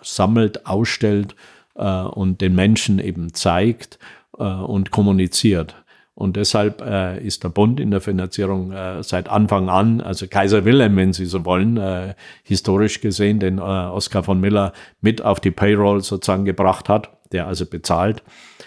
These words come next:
Ähm, aber, äh, die, äh, Generalsanierung war natürlich eine extra, äh, außerordentliche Maßnahme, wo ich, glaube ich, einfach ein politisches Zeitfenster ausnutzen konnte. Äh,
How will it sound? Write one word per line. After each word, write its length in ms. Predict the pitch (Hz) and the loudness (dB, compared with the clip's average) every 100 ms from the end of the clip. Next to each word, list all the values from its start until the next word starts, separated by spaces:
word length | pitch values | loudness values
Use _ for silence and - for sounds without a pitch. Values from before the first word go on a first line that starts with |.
| - - _ - | -20 -20 _ 0
Ähm, 380 | 98 95 98 - _ | 2 2 -2 -8 _
aber, 640 | - 104 113 104 104 113 | 0 0 2 0 0 -2
äh, 100 | 101 | -6
die, 340 | 101 101 98 | -2 -2 0
äh, 840 | 98 104 98 95 95 65 - - - | -2 -4 -6 -6 -8 -12 -12 -12 -6
Generalsanierung 920 | 104 98 95 101 123 127 110 120 113 | -2 0 2 2 2 2 4 2 2
war 100 | 104 | 2
natürlich 460 | 104 104 104 101 98 | 2 2 2 0 -2
eine 200 | 104 101 | -4 -4
extra, 920 | 107 - - 107 92 98 104 101 95 - | -6 -8 -2 0 0 -2 -6 -8 -12 -12
äh, 40 | 110 | -10
außerordentliche 840 | 104 113 - 110 101 107 104 92 | -4 0 2 2 2 2 2 2
Maßnahme, 640 | 90 90 110 104 104 107 98 - - - _ _ | 2 2 0 2 2 0 -2 -12 -20 -20 _ _
wo 300 | - 107 107 | -14 -4 -2
ich, 160 | 117 104 | -2 -2
glaube 300 | 107 98 101 | 0 0 0
ich, 80 | 101 | -2
einfach 300 | 101 107 107 | -2 -2 -2
ein 280 | 104 95 92 | 0 -2 0
politisches 640 | 104 110 107 101 92 - | 0 0 -2 -2 -4 -2
Zeitfenster 680 | 92 95 - 104 104 107 - | 0 0 -2 -2 0 0 0
ausnutzen 580 | 104 - 101 - - 104 | 0 0 -2 -2 -4 0
konnte. 460 | 101 95 101 92 - - - _ - | 2 2 0 -4 -6 -20 -20 _ -8
Äh, 160 | - | -6